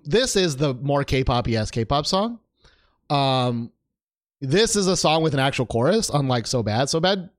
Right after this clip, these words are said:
doesn't really have a chorus. Um, this is a song where it has, like,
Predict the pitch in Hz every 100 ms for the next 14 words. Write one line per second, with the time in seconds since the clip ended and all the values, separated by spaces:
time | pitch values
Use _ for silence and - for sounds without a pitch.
0 | _ - 120 135 120 123 127 113 101 107
1 | 151 - - _ _ _ _ _ _ -
2 | 135 131 127 123 120 - _ 135 165 208
3 | - - 165 165 156 143 151 147 139 135
4 | 131 127 131 123 117 -